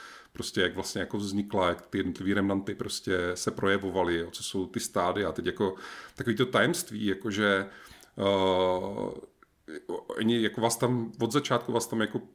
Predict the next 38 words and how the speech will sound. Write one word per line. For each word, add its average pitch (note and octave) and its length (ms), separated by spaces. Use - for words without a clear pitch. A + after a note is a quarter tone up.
by A#2 80
popichují A2 580
ve G#2 80
stylu, G#2+ 360
že G#2+ 120
jako A2 760
štěstí, - 460
že G#2+ 80
furt - 220
seš A2+ 140
jako A2 200
v - 100
té - 120
jako A2 540
outer, G2+ 320
eh, A2 920
zóně, A2 380
jo, F2+ 180
prostě, - 300
protože G#2 420
ty, G2 360
ty, G2+ 140
ty G#2 220
vrstvy G2+ 440
té G#2 240
zóny, G2 280
ty A2+ 100
biomy G2+ 360
za F#2+ 100
těma G2 220
dalšíma G2 640
zdma, F#2+ 320
prostě - 340
to - 100
už - 200
není - 200
taková - 320
legrace. - 380